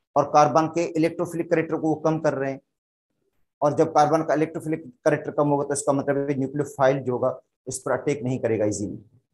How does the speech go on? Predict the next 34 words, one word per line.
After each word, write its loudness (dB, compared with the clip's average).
ठीक -8
है। -8
और 6
न्यूक्लियोफाइल 2
उस 0
पर 2
atake -2
करता 0
है -2
जिसका 0
carbon 4
का 0
electrophilic -4
character 0
ज्यादा 2
होता -4
है, -14
उस -4
पर 4
न्यूक्लियोफाइल 2
जो 0
होता -2
है 2
easily 0
atake -4
करता -10
है, -16
इस -2
पर 0
easily 0
atake -2
नहीं -6
कर -6
पाएगा। -12